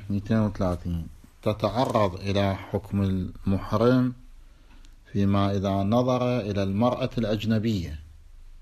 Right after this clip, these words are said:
وليس إلى زوجته، فذكرت هذه المسألة أن المحرم إذا نظر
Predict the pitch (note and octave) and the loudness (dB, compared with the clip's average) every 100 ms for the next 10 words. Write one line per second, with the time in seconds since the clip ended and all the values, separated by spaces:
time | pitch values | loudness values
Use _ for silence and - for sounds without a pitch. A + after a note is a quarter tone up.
0 | - - F#2 A#2 A2+ G#2+ F#2 F2 D#2+ D#2 | -14 -2 2 2 2 0 2 0 -4 -8
1 | D2+ D2 - - - - - - - - | -8 -10 -10 -14 -16 -18 -20 -20 -20 -20
2 | - - - - - - - - - A2 | -20 -20 -20 -20 -20 -20 -20 -20 0 4
3 | G#2+ G#2+ G#2+ G#2+ G#2+ - - - - G2 | 4 4 2 0 -2 -6 -16 -18 -14 -10
4 | G2+ G#2+ C3+ B2+ A2+ G2+ G2+ F#2+ F#2+ F#2 | -4 0 0 0 2 2 0 -2 -2 -2
5 | F#2 F#2+ G#2+ A2+ - G#2 G#2 G#2 G2+ - | -4 0 -2 -2 -6 -2 0 0 -2 -8
6 | - - - - - - - - - - | -16 -20 -20 -20 -20 -20 -20 -20 -20 -20
7 | - - F#2+ F#2+ F#2+ G#2 A#2+ - G2+ F#2+ | -18 -4 0 0 0 -2 -2 -4 -4 -2
8 | F#2 F#2 F2+ - - G2+ F#2+ F#2+ F#2 G2+ | -2 -4 -6 -10 -12 -6 -2 0 0 0
9 | G#2+ A2 G#2+ G#2+ A2 | 0 -2 -2 -2 -2